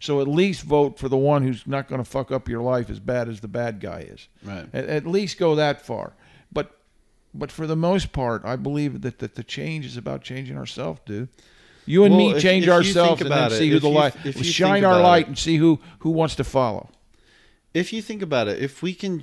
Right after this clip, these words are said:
Speaker 2: if you can just eliminate materialism from your life, not all the way, but just drastically decrease it,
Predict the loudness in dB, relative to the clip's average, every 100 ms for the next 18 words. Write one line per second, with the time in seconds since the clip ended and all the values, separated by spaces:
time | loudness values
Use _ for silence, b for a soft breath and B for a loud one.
0 | -8 -10 -8 -10 -8 -8 -8 -8 -6 -4
1 | -4 -4 -6 -6 -8 -8 -8 -6 -4 -6
2 | -8 -10 -12 -14 -14 -14 -14 -14 -16 -20
3 | _ _ -10 -8 -4 -2 -2 -2 0 0
4 | -4 -6 -8 -8 b b b b b _
5 | -4 -2 0 -2 -6 -8 -6 -8 -8 -10
6 | -8 -10 -10 -10 -12